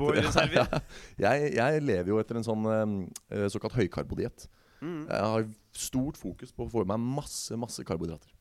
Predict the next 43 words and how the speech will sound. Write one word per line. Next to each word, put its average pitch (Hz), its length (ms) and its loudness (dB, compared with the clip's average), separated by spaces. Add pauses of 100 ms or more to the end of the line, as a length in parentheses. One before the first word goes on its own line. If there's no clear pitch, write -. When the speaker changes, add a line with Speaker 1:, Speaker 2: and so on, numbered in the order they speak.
Speaker 1:
Ja, 123 140 -4
det - 20 0
Speaker 2:
Hele 135 100 -2
tiden. 135 460 -4
Speaker 1:
er 139 160 -10
Tuborg 113 460 -2
pasta 120 260 -4
og 120 80 -2
pizza 117 320 -4
som 151 140 -6
går, 127 160 -4
det 113 80 4
Speaker 2:
Ja, 127 80 4
Speaker 1:
går 160 80 2
i. 117 80 4
Speaker 2:
og 131 100 2
cola 92 380 -2 (240)
og 107 500 2
masse - 320 -6
greier. 92 300 0 (260)
Potetene 117 540 -2
jeg - 80 -4
spiser, 107 400 0
eh, 107 200 2
Speaker 1:
Ja. 101 60 -4
Speaker 2:
biff 92 240 -6
og 107 100 -2
poteter, 104 360 -2
så 120 100 -2
er 101 60 -2
det 101 80 -4
sånn 104 160 -2
åtte - 260 -4
poteter - 460 -4
og 92 80 2
en, 85 160 -4 (340)
et 92 80 -12
Speaker 1:
Skal - 140 -12
Speaker 2:
stykke 117 100 -8
Speaker 1:
ha - 60 -8
biff 92 160 -12
til 104 80 -14
middag. 95 240 -14